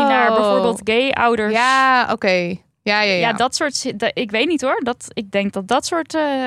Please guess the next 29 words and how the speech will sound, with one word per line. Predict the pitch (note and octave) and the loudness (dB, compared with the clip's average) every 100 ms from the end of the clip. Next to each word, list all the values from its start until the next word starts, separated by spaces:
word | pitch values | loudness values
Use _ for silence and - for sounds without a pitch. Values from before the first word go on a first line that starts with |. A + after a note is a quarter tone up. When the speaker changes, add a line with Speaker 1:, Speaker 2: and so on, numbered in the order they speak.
| A#3+ A3 G#3+ | -4 -4 -2
Speaker 1:
Maar | B3+ | -2
dat | D4 | 0
vind | F#4+ | 2
ik | C4 | 2
toch | A#3+ | 2
Speaker 2:
narigheid | F#4+ A3+ C#4 | 0 0 0
eraan | F4+ | 2
Speaker 1:
apart, | F#4 | 2
want | A3 A#3 | 0 -2
het | A#3 G#3+ | -2 -2
Speaker 2:
vastzit. | G3+ A3+ | -2 2
Speaker 1:
gebeurt | C#4+ D4 A3 - | 4 4 2 2
toch | E4+ G#4 | 2 2
wel. | F#3+ F3 E3 D#3+ F#3+ _ _ _ _ _ | 0 0 2 -2 -6 _ _ _ _ _
Dan | A3 A3+ | -4 2
kan | C4 B3+ | 4 4
je | |
dat | B3 A#3+ | 2 2
Speaker 2:
Ja. | F#3 | 0
Speaker 1:
toch | A#3 | 2
maar | A#3 | 2
beter | G#3+ A3+ A#3 A3 F#3+ - - _ _ _ _ _ _ _ _ _ | 4 2 2 0 0 -4 -10 _ _ _ _ _ _ _ _ _
juridisch | _ G#3+ A3+ A#3 | _ -2 0 0
Speaker 2:
Misschien | A#3 C#4 C#4+ | -2 2 2
is | |
Speaker 1:
gezien | D4+ | 2
Speaker 2:
het | D4 | 0
zo | D#4 C#4+ | 4 4
van: | D4 C#4 C4 | 4 2 2